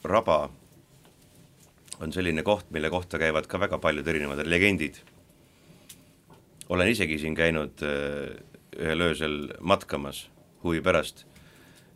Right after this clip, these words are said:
sellepärast et väidetavalt on siin, äh, näiteks, äh, ufode stardiplats. Siis inimesed, äh, kaotavad siin rabas aega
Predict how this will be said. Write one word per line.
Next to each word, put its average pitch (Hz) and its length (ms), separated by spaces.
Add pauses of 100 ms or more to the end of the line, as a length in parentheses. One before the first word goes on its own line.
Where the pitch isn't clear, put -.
(220)
sellepärast 85 480
et - 80
väidetavalt 101 840 (2500)
on 90 160
siin, 78 360
äh, 76 200
näiteks, - 560
äh, 76 320 (1120)
ufode 90 380
stardiplats. 101 640 (1500)
Siis 90 200
inimesed, 92 460
äh, 82 180
kaotavad 85 540
siin 78 180
rabas 82 300
aega 90 380